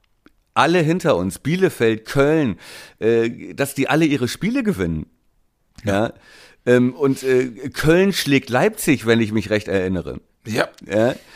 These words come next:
Speaker 1: Das ist doch ein Albtraum. Wer rechnet denn damit?
Speaker 2: Ja,
Speaker 1: So.
Speaker 2: genau.
Speaker 1: Ähm, man muss auch sagen, die haben alle ihre Trainerwechsel schon hinter sich.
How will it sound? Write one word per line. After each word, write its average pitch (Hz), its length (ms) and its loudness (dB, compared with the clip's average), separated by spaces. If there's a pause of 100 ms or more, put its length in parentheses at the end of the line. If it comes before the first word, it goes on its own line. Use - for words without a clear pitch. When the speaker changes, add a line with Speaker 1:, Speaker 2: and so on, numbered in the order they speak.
(160)
Speaker 1:
Das 131 160 4
ist 180 160 -2
doch 135 100 2
ein 131 80 2
Albtraum. 117 600 2
Wer 104 120 2
rechnet 147 280 0
denn 113 120 2
damit? 104 440 0 (420)
Speaker 2:
Ja, 107 140 -6
Speaker 1:
So. 92 140 2
Speaker 2:
genau. 85 140 -10 (460)
Speaker 1:
Ähm, 104 360 0 (580)
man 127 160 4
muss 165 160 0
auch 139 80 0
sagen, 139 320 2
die 131 160 0
haben 131 120 0
alle 135 200 2
ihre 120 200 0
Trainerwechsel 117 600 -2
schon 95 160 -2
hinter 175 240 0
sich. 73 280 -12